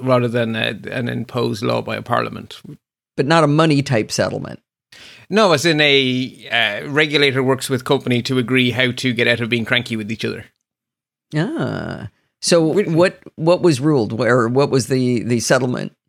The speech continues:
Speaker 1: Well, so Apple have said that they are going to allow, th-, there's gonna be some rules around it and some guidelines around it, but they're going to allow developers of reader apps, which is a category Apple have been using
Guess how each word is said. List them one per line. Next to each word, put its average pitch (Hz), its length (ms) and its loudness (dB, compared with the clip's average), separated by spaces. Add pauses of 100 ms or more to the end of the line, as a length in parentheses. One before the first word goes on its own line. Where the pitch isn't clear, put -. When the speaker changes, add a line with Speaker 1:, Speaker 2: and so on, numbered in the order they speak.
(340)
Speaker 1:
Well, 160 100 0
so 185 260 2
Apple 214 320 2
have 180 160 2
said 156 160 4
that 139 140 2
they 139 120 4
are 135 140 4
going 135 380 0
to 127 640 0
allow, 151 640 2
th-, 127 340 -8
there's 131 140 -4
gonna 190 180 2
be 190 100 2
some 147 220 0
rules 147 340 4
around 120 300 2
it 123 80 -4
and 123 100 -4
some 117 140 -2
guidelines 110 520 2
around 110 200 -2
it, 127 80 -2
but 131 100 -4
they're 127 80 0
going 185 220 2
to 165 160 0
allow 143 240 4
developers 139 640 2
of 120 500 2
reader 123 600 2
apps, - 500 -4
which 123 180 -6
is 127 140 -2
a 127 160 2
category 143 520 0
Apple 123 280 0
have 110 100 -4
been 117 140 0
using 117 580 0